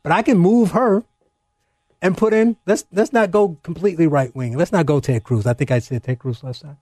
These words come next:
Let me put Alan Dershowitz in the seat.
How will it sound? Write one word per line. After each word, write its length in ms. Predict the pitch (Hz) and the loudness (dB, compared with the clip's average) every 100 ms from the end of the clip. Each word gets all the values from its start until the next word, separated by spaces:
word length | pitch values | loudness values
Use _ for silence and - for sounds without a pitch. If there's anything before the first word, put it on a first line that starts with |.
| _ _ _ _ _ | _ _ _ _ _
Let 180 | 190 254 | 0 2
me 100 | 254 | 0
put 320 | - 226 214 _ _ _ _ _ _ _ _ _ _ _ | 0 -2 -2 _ _ _ _ _ _ _ _ _ _ _
Alan 260 | 220 226 196 | -2 2 2
Dershowitz 520 | 202 262 196 151 123 | 0 -2 0 0 0
in 80 | 135 | 0
the 80 | 120 | 0
seat. 280 | - 117 | -4 -8